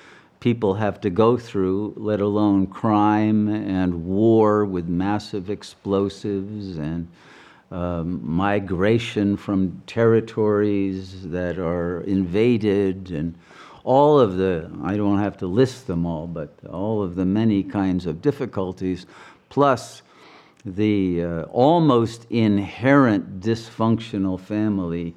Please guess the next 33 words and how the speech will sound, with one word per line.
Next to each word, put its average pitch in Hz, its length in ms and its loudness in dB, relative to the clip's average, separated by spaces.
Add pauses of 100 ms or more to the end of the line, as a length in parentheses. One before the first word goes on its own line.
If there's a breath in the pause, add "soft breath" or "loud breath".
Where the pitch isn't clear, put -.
(320 soft breath)
that 92 300 -4
most 92 340 -4
children 85 440 -4
are 80 100 -6
born 82 340 -6
into, 78 460 -8
unfortunately. 82 1080 -8 (480 loud breath)
And, 90 560 -4
uh, 85 280 -6 (380)
and 85 300 -8 (100)
these, 85 580 -8
uh, - 380 -10
and 98 300 -4
just 117 300 0
the 117 80 2
fact 113 400 0
that 98 160 -4
the 95 80 -6
parents 110 500 -2
are 90 80 -2
generally 98 560 -2
too 98 240 -6
busy 90 720 0 (580 loud breath)
earning 107 400 2
a 90 60 -2
living, 113 720 2
uh, 92 340 -6
to, 95 600 0
uh, 95 80 -4
to 95 120 -10
pay 104 360 -2
enough 104 400 -2
attention 151 640 0